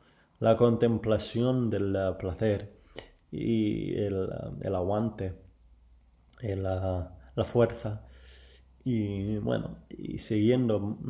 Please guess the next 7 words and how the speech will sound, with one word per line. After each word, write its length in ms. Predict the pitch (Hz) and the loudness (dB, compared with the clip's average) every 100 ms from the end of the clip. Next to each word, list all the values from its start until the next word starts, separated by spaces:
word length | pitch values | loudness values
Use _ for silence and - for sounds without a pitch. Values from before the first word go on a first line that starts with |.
| 110 107 | -4 -2
para 200 | 107 101 | 0 0
adelante 640 | 98 110 113 107 104 101 | 0 2 0 0 0 0
entre 280 | 101 98 101 | -2 -2 -2
medio 360 | 101 104 104 101 | 0 0 2 2
de 140 | 95 | 0
todo 440 | 98 101 101 98 92 | -2 -2 -2 -2 -2
la, 460 | 92 92 92 90 | -2 -2 -6 -8